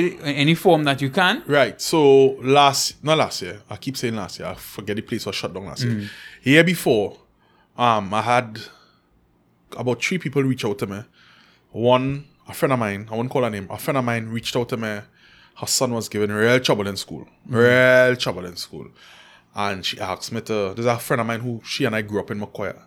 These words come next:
Speaker 2: She asked me to come and talk to him and thing. And I went. So, yeah, straight,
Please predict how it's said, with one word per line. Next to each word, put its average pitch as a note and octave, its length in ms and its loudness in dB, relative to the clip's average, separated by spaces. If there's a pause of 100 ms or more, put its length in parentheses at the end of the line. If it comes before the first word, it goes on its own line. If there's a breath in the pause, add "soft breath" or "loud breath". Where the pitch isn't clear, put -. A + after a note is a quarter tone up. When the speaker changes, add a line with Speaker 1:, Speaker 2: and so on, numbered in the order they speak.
(460 soft breath)
Speaker 2:
She - 180 -4
asked G2+ 160 -2
me G#2 60 -10
to A2 60 -6
come G#2+ 160 -10
and G2 100 -12
talk G#2 220 -6
to - 80 -10
him F#2+ 60 -12
and F2+ 140 -14
thing. G2 120 -18
And F#2+ 100 -12
I F#2+ 60 -6
went. C3 340 -4 (1200 soft breath)
So, - 200 -8
yeah, - 140 -10
straight, - 600 -8